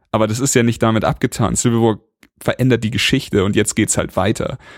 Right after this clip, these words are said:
Und alles, was in Civil War passiert ist, spielt halt jetzt in den neuen Film mit rein. Und ich glaube deswegen und weil die Trailer so düster sind und wie, wie du schon sagst, du hast halt das Gefühl, jetzt ist zum ersten Mal die Kacke richtig am Dampfen. Ich meine, Avengers eins und zwei waren gute Filme,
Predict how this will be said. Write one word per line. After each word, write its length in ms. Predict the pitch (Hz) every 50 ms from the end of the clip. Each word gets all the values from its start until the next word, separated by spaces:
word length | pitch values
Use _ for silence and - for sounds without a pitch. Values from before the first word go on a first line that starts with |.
| - - -
Und 180 | - 104 90
alles, 280 | - - 107 107 110 -
was 100 | 110 -
in 60 | - 104
Civil 180 | - 131 117
War 120 | 110 113 110
passiert 320 | - 101 - - 113 -
ist, 80 | - -
spielt 280 | - - 110 113 107
halt 140 | - 107 -
jetzt 240 | 110 110 101 - -
in 80 | 104
den 140 | 107 107 104
neuen 240 | 107 104 107 107 110
Film 240 | - - 117 107 107
mit 200 | 104 95 90 -
rein. 300 | 101 101 98 107 113 120 - - - - - - _ _ _
Und 400 | - 107 107 104 101 101 - - -
ich 120 | - - -
glaube 240 | - 113 131 143
deswegen 640 | 127 117 - - - - - 151 147 147 151 151 151
und 220 | - - 131 131 -
weil 120 | 127 123
die 120 | 123 117
Trailer 480 | - - - 113 113 120 139 147 131 120
so 200 | 113 113 123 135
düster 460 | 131 123 135 147 160 - - 110 98
sind 400 | 95 101 101 107 120 135 - - _ _ _ _ _ _ _ _ _ _ _ _ _ _ _ _
und 360 | - 110 110 101 - - 107
wie, 160 | 117 117 110
wie 80 | 110 120
du 80 | 123
schon 200 | 120 - 127 113
sagst, 260 | 107 117 120 - - 117
du 60 | 107
hast 140 | 110 - -
halt 100 | 120 -
das 100 | 110 -
Gefühl, 380 | - 113 - - 135 127 120 107
jetzt 460 | 104 113 117 - - - - - _ _ _ _ _ _ _ _
ist 280 | - 113 - - - -
zum 120 | 117 101
ersten 300 | - 82 113 131 - -
Mal 100 | 120 110
die 80 | - -
Kacke 380 | - - 113 104 - 120 107
richtig 300 | 110 113 - - 107 -
am 120 | 98 104 98
Dampfen. 380 | 104 98 120 120 - - - -
Ich 120 | - -
meine, 180 | 107 104 98 78
Avengers 340 | 101 120 117 110 110 101
eins 220 | - 87 107 127 -
und 100 | 127 110
zwei 220 | - - 113 113
waren 140 | 113 110 113
gute 200 | 110 107 - 104
Filme, 440 | - - 123 127 131 117 113 131